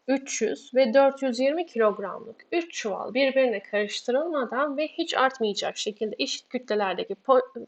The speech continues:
poşetleri dolduracaklarmış. Bu işi için en az kaç tane poşete ihtiyaç varmış? Bak şimdi,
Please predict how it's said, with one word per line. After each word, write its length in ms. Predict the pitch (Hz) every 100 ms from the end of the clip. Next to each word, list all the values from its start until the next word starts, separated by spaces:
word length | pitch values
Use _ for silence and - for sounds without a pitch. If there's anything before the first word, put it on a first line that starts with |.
| _
poşetleri 520 | 269 262 233 226 294
dolduracaklarmış. 1080 | 269 220 190 185 165 - - 165 202 - - _ _ _ _ _
Bu 140 | 339 320
işi 400 | 254 - - 285
için 460 | 254 - 277 339 -
en 160 | 262
az 200 | 240 277
kaç 240 | 277 226 -
tane 180 | 269
poşete 380 | 277 226 196 285
ihtiyaç 460 | 277 285 202 196 -
varmış? 440 | - - 208 -
Bak 180 | 262 254
şimdi, 320 | - 175 -